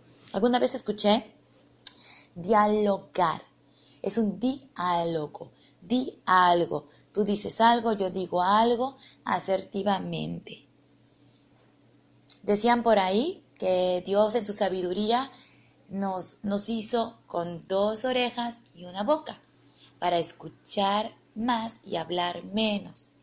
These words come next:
Debemos aprender a escuchar y escuchar desde el corazón. Entonces, en este diálogo con mi pareja, yo te escucho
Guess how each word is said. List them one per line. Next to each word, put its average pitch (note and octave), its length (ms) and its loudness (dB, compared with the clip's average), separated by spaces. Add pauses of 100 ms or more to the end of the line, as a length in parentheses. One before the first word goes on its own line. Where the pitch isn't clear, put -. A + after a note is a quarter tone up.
(520)
Debemos A3+ 320 2
aprender G3+ 360 0
a G3 40 0
escuchar F#3+ 920 -2 (400)
y G3+ 80 -4
escuchar A3 560 -2 (180)
desde G#3+ 340 0
el G3+ 140 -2
corazón. G3 920 0 (1800)
Entonces, G#3 260 0
en A3+ 100 6
este B3+ 240 0
diálogo G#3 580 6
con E3+ 200 -2
mi F3 100 -4
pareja, F3 720 0 (720)
yo A#3 140 4
te C4 100 0
escucho B3+ 680 0